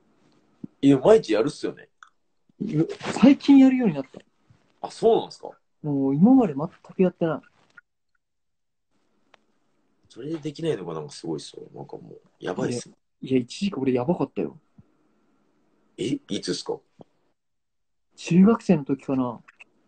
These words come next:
Speaker 1: あー、中学生、だいぶ前っすね。
Speaker 2: うん、中学生の時に、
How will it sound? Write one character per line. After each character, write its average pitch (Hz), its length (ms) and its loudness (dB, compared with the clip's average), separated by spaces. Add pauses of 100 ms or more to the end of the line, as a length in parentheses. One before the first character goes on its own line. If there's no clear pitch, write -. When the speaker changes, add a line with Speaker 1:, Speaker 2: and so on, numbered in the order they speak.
(520)
Speaker 1:
あ 76 260 -16
ー、 71 40 -20
中 113 480 -10
学 143 220 -2
生、 - 220 -8
だ 92 140 4
い 110 60 8
ぶ 117 120 0
前 131 140 2
っ - 40 -8
す - 140 -18
ね。 - 220 -16 (440)
Speaker 2:
う 147 80 -2
ん、 139 320 0
中 202 300 4
学 226 160 2
生 - 160 0
の 156 80 -10
時 - 200 -8
に、 143 320 0